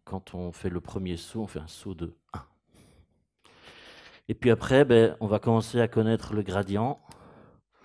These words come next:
zéro virgule zéro deux. Donc un, on était trop loin. Hop, suivant, zéro virgule zéro sept. Je le fais jusqu'au moment où ça converge. Rassurez-vous, on y est. D'accord ? Donc les deux dernières itérations n'ont pas changé le,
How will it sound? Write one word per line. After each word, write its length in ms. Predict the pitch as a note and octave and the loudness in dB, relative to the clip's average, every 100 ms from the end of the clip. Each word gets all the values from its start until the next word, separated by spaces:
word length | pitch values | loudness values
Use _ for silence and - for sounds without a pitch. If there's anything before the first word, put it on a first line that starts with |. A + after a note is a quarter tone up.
| - - _ _ _ - - _ _ _ _ - | -20 -20 _ _ _ -20 -20 _ _ _ _ -8
zéro 180 | G#2+ A2 | -4 -2
virgule 300 | G#2+ G#2 G#2+ | -2 -2 -4
zéro 300 | G2+ G2+ G2 | -6 -6 -6
deux. 200 | E2 D#2 _ | -8 -12 _
Donc 100 | - - - | -20 -16 -4
un, 120 | A2 | -4
on 120 | G#2+ | -4
était 180 | F#2+ - | -8 -12
trop 200 | - G2+ | -12 -8
loin. 180 | F2+ E2 E2 _ _ _ - | -8 -10 -16 _ _ _ -14
Hop, 260 | A2+ - - | -14 -14 -20
suivant, 520 | - G2 F2+ G#2+ A#2 - | -18 -14 -8 -8 -10 -10
zéro 180 | G#2+ | -6
virgule 240 | G2+ G2 F#2+ | -6 -6 -6
zéro 220 | F#2+ F2 | -6 -8
sept. 360 | E2 A#2+ - - - - - _ | -4 -4 -6 -12 -18 -20 -20 _
Je 180 | G2+ | -4
le 140 | G#2 G#2+ | -2 -2
fais 200 | - B2+ | -2 -4
jusqu'au 300 | A2+ - A2+ | -4 -6 -4
moment 220 | A2+ A2 | -2 -2
où 60 | G#2 | -4
ça 160 | G#2 | -8
converge. 600 | - F#2 F2 B2 C3 C3+ - - - - | -10 -10 -6 -6 -6 -12 -18 -20 -20 -12
Rassurez-vous, 680 | G#2+ - G2 F#2+ F2+ C#3 - _ - - - - _ _ _ - | -12 -10 -8 -8 -8 -12 -12 _ -20 -20 -20 -20 _ _ _ -12
on 100 | F#2+ | -12
y 160 | E2 | -12
est. 120 | E2 - _ _ _ _ _ _ _ _ _ - | -16 -20 _ _ _ _ _ _ _ _ _ -14
D'accord ? 340 | - A#2 - - - - _ | -6 -6 -6 -18 -20 -20 _
Donc 220 | G#2 C3+ | 0 2
les 100 | C3 | 4
deux 140 | B2 E3+ | 6 8
dernières 300 | E3+ E3 D3 | 8 6 4
itérations 480 | D3+ C3+ C3 - C#3+ | 2 2 2 -4 -6
n'ont 120 | A#2 | -4
pas 120 | B2 | -4
changé 440 | - B2+ A2+ A#2 | -4 -6 -6 -4
le, 400 | A2 G#2+ G#2 G2+ | -2 -2 -2 -4